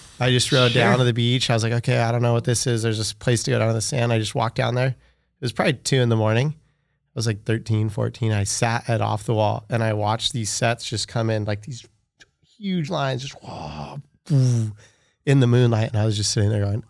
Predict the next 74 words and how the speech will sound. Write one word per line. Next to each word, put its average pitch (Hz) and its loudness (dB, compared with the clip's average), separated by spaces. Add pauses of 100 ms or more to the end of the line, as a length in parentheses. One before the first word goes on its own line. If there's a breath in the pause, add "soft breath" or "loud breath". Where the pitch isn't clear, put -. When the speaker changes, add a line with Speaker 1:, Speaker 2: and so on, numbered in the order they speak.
(120)
Speaker 1:
"Oh 107 0
my 104 0
God, 104 0
this 120 2
is 123 -2
what's 107 -2
the 120 2
North 104 2
Shore 107 0
is 98 0
all 98 0
about." 101 -2 (220 soft breath)
Speaker 2:
It's 139 -6
that 143 0
feeling. 170 4
Speaker 1:
And 139 2
I, 143 6
like, 139 4
Speaker 2:
You 170 2
only 196 4
have 151 4
that - 6
Speaker 1:
finally 156 4
Speaker 2:
feeling 214 -2
once. 147 -2 (100)
Speaker 1:
Dude, 156 4
and 147 4
I 143 2
sat 143 2
there 151 6
Speaker 2:
<laughs> 175 0 (140)
Speaker 1:
and 147 6
I 139 4
was 139 4
just 123 0
like, 120 2
"Oh 123 4
my 117 4
God, 113 4
how, 120 2
how 123 0
do 135 2
people 139 -4
surf - -4
this 120 0
shit?" - -2 (160 soft breath)
Speaker 2:
Right. 113 -6 (100)
Speaker 1:
And 127 4
I 120 2
went 120 0
back 104 -2
to - -8
the 120 -2
house 101 -2
and - -6
I 135 0
don't 185 4
even 110 4
know, 110 2
I 117 -4
can't 151 -4
really 120 2
remember 110 0
if 107 -6
I 110 -4
fell 113 -4
asleep 113 -4
or 107 0
not, 113 0
but - -8
finally 123 0
it 123 -2
was 113 0
like, 104 -2